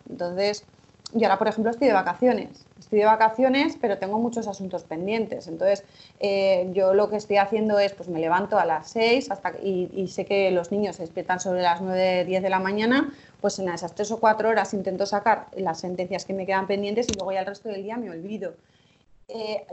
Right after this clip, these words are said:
te pueden venir cosas a la cabeza, pero yo ya no toco el ordenador.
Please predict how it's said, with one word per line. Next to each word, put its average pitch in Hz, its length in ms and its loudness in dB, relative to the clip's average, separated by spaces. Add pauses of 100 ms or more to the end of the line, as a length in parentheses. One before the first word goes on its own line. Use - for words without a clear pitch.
te 202 100 -4
pueden 240 220 0
venir 269 220 0
cosas 269 220 0
a 294 80 2
la 233 120 2
cabeza, 202 440 -2
pero 185 80 -6
yo 185 80 -4
ya 240 100 2
no 208 120 -4
toco 180 200 -6
el 170 60 -6
ordenador. 170 580 -4